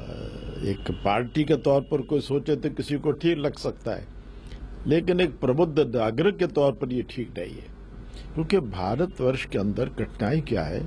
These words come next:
कांग्रेस के अलावा कोई ऑल इंडिया पार्टी नहीं, और लाखों गांव के अंदर नई पार्टी बनाना संभव बिल्कुल नहीं।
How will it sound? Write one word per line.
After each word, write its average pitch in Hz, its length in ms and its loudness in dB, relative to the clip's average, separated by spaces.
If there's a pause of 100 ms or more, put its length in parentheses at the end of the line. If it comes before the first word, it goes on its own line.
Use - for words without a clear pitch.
(640)
कांग्रेस 170 680 4 (100)
के 175 280 2
अलावा 139 420 6
कोई 165 540 0 (100)
ऑल 123 200 4
इंडिया 123 260 4
पार्टी 98 420 -2
नहीं, 98 240 0 (1400)
और 139 220 4
लाखों 135 840 4
गांव 135 440 2
के 139 80 4
अंदर 143 520 2
नई 123 480 4
पार्टी 123 600 2
बनाना 120 540 0
संभव 107 680 0
बिल्कुल 107 560 -2
नहीं। 92 380 0